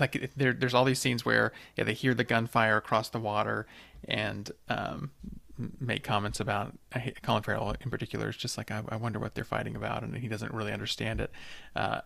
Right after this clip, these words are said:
and I, that on its own, without knowing all the history, is, like, just an interesting sort of, like, there's trouble on the horizon,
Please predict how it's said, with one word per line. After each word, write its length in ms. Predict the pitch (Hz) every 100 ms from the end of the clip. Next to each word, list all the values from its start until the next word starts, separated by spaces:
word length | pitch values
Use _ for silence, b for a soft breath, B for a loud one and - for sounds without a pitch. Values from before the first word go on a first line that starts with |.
| -
and 120 | 127
I, 140 | - 120
that 180 | 117 113
on 140 | 110
its 120 | 107
own, 300 | 127 113 110
without 300 | 110 123 107
knowing 220 | 110 110 104
all 80 |
the 80 | 110
history, 360 | 139 - 107 107
is, 220 | 113 -
like, 180 | 107 -
just 160 | 113
an 100 | 113
interesting 480 | 113 110 113 - 110
sort 220 | 107 107
of, 100 | 104
like, 360 | 107 107 - - b b b b b b _ _
there's 220 | - 101 -
trouble 380 | - 120 104
on 120 | 104 -
the 80 |
horizon, 680 | - 107 104 107 113 110 110